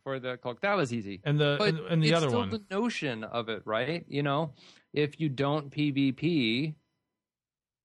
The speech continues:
Speaker 1: I, you know, there is P V P, and that's fantastic, and P V P is great, and then you got P V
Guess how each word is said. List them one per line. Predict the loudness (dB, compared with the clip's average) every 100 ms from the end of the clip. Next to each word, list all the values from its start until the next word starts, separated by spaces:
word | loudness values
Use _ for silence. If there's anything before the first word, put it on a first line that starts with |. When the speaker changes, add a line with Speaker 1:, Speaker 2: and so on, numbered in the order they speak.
| _ _ _ _ _
Speaker 1:
I, | -4 -4
you | 0 2
know, | 2
there | 0 -2 -2
is | -2
P | 0 0
V | 0
P, | 0 -2 0
and | 0
that's | -2 -2
fantastic, | -4 -2 -2 -4 -4 -10
and | -10
P | -8
V | -8
P | -6 -4
is | -6 -2
great, | -2 -2
and | -2
then | -2
you | 0
got | -2 -2
P |
V | -2